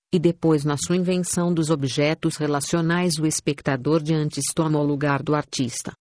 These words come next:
Dissolvendo-se no mundo e fundindo-se com a coletividade, o artista perde sua singularidade e seu poder expressivo.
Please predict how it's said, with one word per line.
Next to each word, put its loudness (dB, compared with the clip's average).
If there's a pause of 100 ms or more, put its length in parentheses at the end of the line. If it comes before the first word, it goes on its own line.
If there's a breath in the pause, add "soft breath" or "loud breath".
(320)
Dissolvendo-se 0
no 0
mundo 2
e 0
fundindo-se 0
com 2
a 2
coletividade, 0 (240)
o 4
artista -2
perde 2
sua 0
singularidade 0
e 2
seu -2
poder 0
expressivo. -2